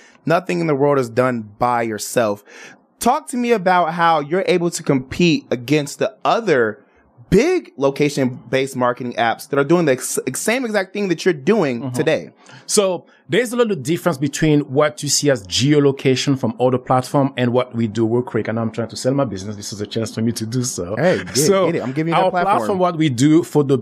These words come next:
Speaker 2: for the consumer is free to use. That's one. What we're trying to also to do when we on, onboarding new businesses, our goal is what it's there for the customer. We don't want you to be just listed being showing, but also what's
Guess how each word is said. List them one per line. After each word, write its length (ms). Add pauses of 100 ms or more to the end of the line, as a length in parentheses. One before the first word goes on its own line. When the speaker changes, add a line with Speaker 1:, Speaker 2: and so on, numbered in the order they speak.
Speaker 2:
for 120
the 100
consumer 680
is 140
free 240
to 160
use. 460
That's 400
one. 340 (320)
What 200
we're 120
trying 320
to 140
also 240
to 140
do 120
when 180
we 120
on, 200
onboarding 680
new 140
businesses, 640 (120)
our 220
goal 580
is 280 (300)
what 320
it's 200
there 360
for 180
the 60
customer. 640 (380)
We 160
don't 280
want 280
you 80
to 160
be 140
just 440
listed 640
being 220
showing, 640 (240)
but 160
also 340
what's 400